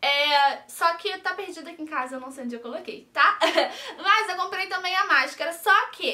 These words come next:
eu tenho uma ressalva pra você que tem cabelo louro, me acompanha aqui, gosta desses produtos legais que eu indico aqui de cabelo, não compra máscara.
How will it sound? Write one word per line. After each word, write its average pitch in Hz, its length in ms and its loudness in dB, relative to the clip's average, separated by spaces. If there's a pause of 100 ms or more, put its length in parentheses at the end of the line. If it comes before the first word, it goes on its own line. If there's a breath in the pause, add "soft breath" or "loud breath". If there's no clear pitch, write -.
eu 285 140 -4
tenho 381 160 -10
uma 392 100 -4
ressalva 302 460 0
pra 359 160 -2
você 349 320 -6
que - 60 -18
tem 330 100 -10
cabelo 330 320 -2
louro, 311 520 6 (120)
me 294 120 -6
acompanha 330 440 0
aqui, 311 380 -6
gosta 302 440 0
desses 311 180 -14
produtos 302 520 -10
legais 285 420 0
que 277 80 -16
eu 262 80 -12
indico 269 240 -8
aqui 269 140 -10
de 240 100 -12
cabelo, 320 500 2 (960 loud breath)
não 381 280 -2
compra 349 260 -2
máscara. - 600 -6